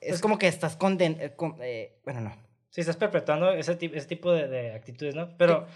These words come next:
Speaker 1: que
Speaker 2: si te
Speaker 1: puede ser
Speaker 2: pones a
Speaker 1: mensaje.
Speaker 2: pensar, si te pones a pensar, eh, Estados Unidos es gran parte conservador, y ellos sí, al-, sí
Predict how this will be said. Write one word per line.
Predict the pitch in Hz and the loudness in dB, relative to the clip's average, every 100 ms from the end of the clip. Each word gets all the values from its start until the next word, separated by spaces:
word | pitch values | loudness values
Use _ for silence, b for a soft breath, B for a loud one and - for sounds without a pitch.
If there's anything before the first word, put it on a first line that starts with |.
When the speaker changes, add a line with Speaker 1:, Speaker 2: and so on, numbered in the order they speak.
| B | B
Speaker 1:
que | |
Speaker 2:
si | 170 | -2
te | 165 | 4
Speaker 1:
puede | 185 | 6
ser | 190 | 6
Speaker 2:
pones | 196 | 4
a | 160 | 4
Speaker 1:
mensaje. | 180 196 165 | 2 2 -2
Speaker 2:
pensar, | - B B B | -6 B B B
si | - | -4
te | 185 | 2
pones | 170 202 | 4 4
a | 214 | 2
pensar, | 175 147 170 196 - | 0 2 2 2 -4
eh, | 151 143 135 120 117 | -2 0 0 -4 -10
Estados | 120 147 175 | -6 -4 -2
Unidos | 165 175 | -2 -2
es | 170 | -4
gran | 147 151 147 | -2 -4 -2
parte | 147 143 | -2 -2
conservador, | 156 131 120 107 117 165 131 127 | -8 -6 -4 -2 0 0 -2 -8
y | 127 | -4
ellos | 151 151 | -4 -4
sí, | 165 202 | -4 0
al-, | 208 147 139 | 0 -2 -8
sí | 127 147 156 160 | -8 -6 -6 -8